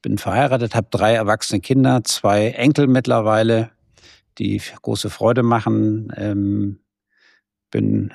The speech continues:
sportlich sehr ent-, unterwegs, dem Hockeysport verbunden. Mittlerweile nicht mehr aktiv, sondern nur noch passiv.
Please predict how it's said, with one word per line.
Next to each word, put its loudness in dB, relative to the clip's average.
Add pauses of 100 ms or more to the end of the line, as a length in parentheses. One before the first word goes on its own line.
(120)
sportlich -2
sehr 0
ent-, -6
unterwegs, 0
dem 0
Hockeysport 0
verbunden. 0 (260)
Mittlerweile 2
nicht 0
mehr 0
aktiv, -4
sondern 0
nur 0
noch -10
passiv. -4